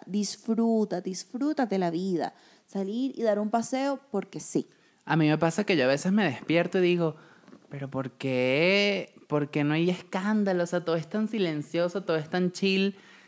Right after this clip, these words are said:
Speaker 2: que yo, yo, bueno, yo, yo vivo por una zona que es un poco más de,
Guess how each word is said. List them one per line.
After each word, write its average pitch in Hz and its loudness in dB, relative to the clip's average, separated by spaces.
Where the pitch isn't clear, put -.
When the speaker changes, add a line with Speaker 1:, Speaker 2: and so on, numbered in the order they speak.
Speaker 2:
que 165 6
yo, 165 6
yo, 160 6
bueno, 170 4
yo, 147 2
yo 151 2
vivo 175 0
por 208 -2
una 151 -2
zona 185 -4
que 175 -4
es 151 -6
un 160 -6
poco 170 -4
más 180 -2
de, 185 -6